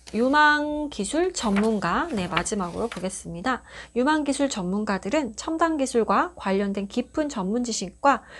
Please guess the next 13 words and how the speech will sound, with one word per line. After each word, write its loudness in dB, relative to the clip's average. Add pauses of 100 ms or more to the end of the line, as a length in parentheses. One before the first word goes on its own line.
(100)
성공 2
가능성이 -2
가장 -2
높은 -4
사용 0
케이스 0
및 -8 (240)
애플리케이션에 0
대한 -2
인식을 0
갖추고 -6
있어야 -8
한다. -6